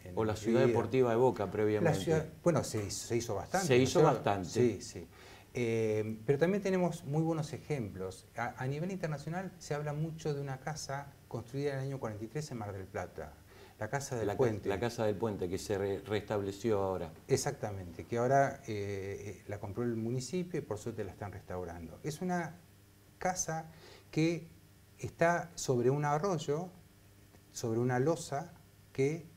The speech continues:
Speaker 1: le permite elevarse y solamente tocar en dos aristas el terreno. De alguna forma una visión ecológica hace setenta años. Eh, salí con esto porque realmente es una casa que yo quiero que la gente la conozca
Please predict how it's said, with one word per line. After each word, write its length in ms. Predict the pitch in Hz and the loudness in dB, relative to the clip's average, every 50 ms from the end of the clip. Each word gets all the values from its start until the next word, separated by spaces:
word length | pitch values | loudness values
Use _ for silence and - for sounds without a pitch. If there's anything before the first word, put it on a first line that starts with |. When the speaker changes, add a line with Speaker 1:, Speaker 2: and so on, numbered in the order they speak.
| - - - | -20 -14 -8
Speaker 1:
le 120 | - 127 123 | -6 -4 -4
permite 460 | - 123 123 139 151 160 156 156 151 | -2 -2 -2 0 0 0 0 0 0
elevarse 640 | 147 151 156 165 160 156 - - - 165 151 - - - | 0 0 0 0 0 -2 -4 -6 -6 -6 -6 -6 -6 -6
y 100 | 156 - | -6 -4
solamente 500 | - - 180 175 175 175 175 175 160 147 | -2 0 0 0 0 0 -2 -2 -4 -4
tocar 540 | - - 127 - - 165 160 147 - - - - | -2 -4 -4 -4 -4 -4 -4 -4 -6 -8 -10 -8
en 160 | 131 123 131 | -6 -4 -4
dos 260 | 131 165 151 - - | -2 -4 -4 -4 -2
aristas 640 | 135 131 151 151 - - - - 117 120 - - - - - - - - - - - - | -2 -2 -2 -4 -6 -6 -6 -6 -6 -6 -8 -12 -20 -20 -20 -20 -20 -20 -20 -20 -12 -6
el 160 | - 120 107 | -4 -4 -4
terreno. 540 | - - 107 98 98 90 87 85 78 - - - | -2 -2 -2 -2 -2 -2 -4 -6 -10 -12 -14 -12
De 100 | - 117 | -8 -6
alguna 240 | 120 131 139 151 143 | -6 -4 -4 -6 -6
forma 300 | 135 - 151 147 147 143 | -6 -4 -6 -4 -4 -4
una 180 | 143 139 135 123 | -4 -4 -2 -2
visión 340 | 120 110 - - 139 135 131 | -4 -4 -6 -6 -6 -6 -6
ecológica 760 | 120 123 - 113 113 127 123 - - 131 127 - 117 107 - - - - - - | -6 -6 -6 -6 -4 -6 -6 -8 -10 -12 -10 -10 -10 -10 -12 -16 -20 -20 -16 -10
hace 300 | - - - - - 98 | -8 -8 -6 -6 -8 -8
setenta 600 | - - 104 - - 113 110 110 101 - 92 87 | -8 -8 -8 -6 -6 -6 -6 -6 -8 -8 -10 -10
años. 360 | 80 80 80 80 80 - - - - - - - - - - - - | -12 -12 -16 -16 -18 -18 -20 -20 -20 -20 -18 -18 -18 -18 -18 -12 -4
Eh, 320 | - 123 123 120 117 117 - - - - | 0 0 2 2 0 -2 -6 -10 -14 -8
salí 280 | - - 151 147 170 | 0 2 2 4 4
con 180 | 165 175 165 170 | 4 2 2 2
esto 220 | 165 165 160 139 | 2 2 0 0
porque 240 | - 127 120 113 120 | 2 0 -2 0 0
realmente 440 | 117 127 127 131 139 143 151 147 143 | 0 -2 -2 -2 -2 -4 -4 -2 -2
es 140 | 135 139 - | -2 -2 -2
una 160 | 127 120 113 | -4 -4 -4
casa 300 | - 135 135 - 127 - | -4 -6 -6 -6 -6 -4
que 120 | - 113 | -4 -4
yo 160 | 107 131 123 - | -2 -2 -4 -2
quiero 440 | - 127 120 120 113 107 - - - - | -2 -2 -2 -2 -2 -2 -4 -8 -12 -12
que 100 | - - | -8 -6
la 80 | 104 101 | -6 -6
gente 260 | - - 131 127 - | -4 -4 -4 -4 -2
la 140 | 110 107 101 | -4 -4 -4
conozca 640 | - - 127 151 156 156 - - 143 139 156 151 | -4 -6 -6 -4 -6 -6 -8 -6 -6 -6 -6 -8